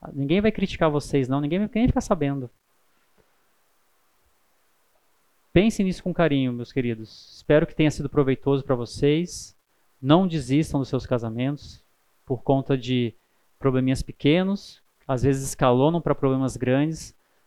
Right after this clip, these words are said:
mas que com a ajuda da palavra de Deus, com perdão, nós podemos com certeza conduzir nosso casamento pra uma vida em que enfrentar as tempestades vai ser muito mais prazeroso, no mínimo. Tudo bem? Vamos orar?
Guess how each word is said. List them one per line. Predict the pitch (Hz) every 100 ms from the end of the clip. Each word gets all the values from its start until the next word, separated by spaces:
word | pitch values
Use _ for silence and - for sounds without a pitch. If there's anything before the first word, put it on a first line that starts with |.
| -
mas | 127 127
que | -
com | - 147
a |
ajuda | 135 147
da | 156
palavra | - 143 139
de | 131
Deus, | 123 127 139 -
com | 139
perdão, | 135 151 127 123 123 139 156 - _ _ _ _ _ -
nós | 131
podemos | - 135 131 139 131 -
com | 147
certeza | 151 151 - 139 143
conduzir | - 143 131
nosso | 139 139
casamento | - 131 131 120 123 -
pra | 135 -
uma | 131 131
vida | 113 123 131 139 - _ _ _ _
em | 127
que | 127 143
enfrentar | 143 151 139 - 147
as | -
tempestades | 156 147 135 - 131 123 131 135 - - _ _ _
vai | - 127
ser | -
muito | 139 147 -
mais | 151 151
prazeroso, | - 151 147 151 135 127
no | 139
mínimo. | 143 113 107 107 _ _ _ _
Tudo | -
bem? | 127 170 233
Vamos | 143 139
orar? | 127 151 233